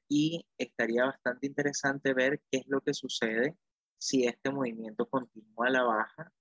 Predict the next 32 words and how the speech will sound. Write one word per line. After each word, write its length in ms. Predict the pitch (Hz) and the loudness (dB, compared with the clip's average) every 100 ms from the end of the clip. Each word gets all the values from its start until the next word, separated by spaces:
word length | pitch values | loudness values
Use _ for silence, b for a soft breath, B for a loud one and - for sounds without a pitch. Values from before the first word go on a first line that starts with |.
| - | -2
ver 200 | 117 113 | -2 -2
qué 80 | 127 | -8
es 60 | 131 | -8
lo 80 | |
que 120 | 135 127 | -8 -10
sucede 340 | - - 113 | -12 -2 0
alrededor 520 | 123 - 107 107 107 | 0 0 -4 -4 -4
de 80 | 110 | -4
esta, 460 | - - 113 107 - _ _ _ - | -4 0 0 0 -6 _ _ _ -6
de 60 | |
esta 200 | 110 - | -6 -6
zona, 340 | 113 - 120 110 _ _ _ _ | -4 0 0 -2 _ _ _ _
ver 120 | 110 | -4
si 100 | - | -2
efectivamente 760 | 120 127 - 117 120 131 131 107 | -2 -4 -2 -2 0 -2 -2 -6
el 60 | |
precio 380 | - 110 - 117 | -6 -6 -2 2
va 80 | 113 | 2
a 40 | |
rebotar, 600 | 113 123 110 - 120 147 156 _ 107 | 2 0 0 2 0 0 -6 _ -10
va 60 | |
a 40 | 101 | -6
continuar 500 | 117 - 113 104 107 | -8 -8 -4 0 2
al 120 | 123 | 4
alza 340 | 131 135 - | 2 0 -4
o 140 | 170 139 | -6 -6
efectivamente 680 | 110 - 107 107 113 - | -8 -6 -4 -4 -6 -2
va 120 | 117 | 0
a 40 | 113 | 0
romper 460 | - 117 - 123 | 0 -4 -2 -2
y 100 | 151 | -2
nuevamente 760 | 127 107 110 117 117 - 120 - | -4 -2 -2 -4 -10 -4 -4 -4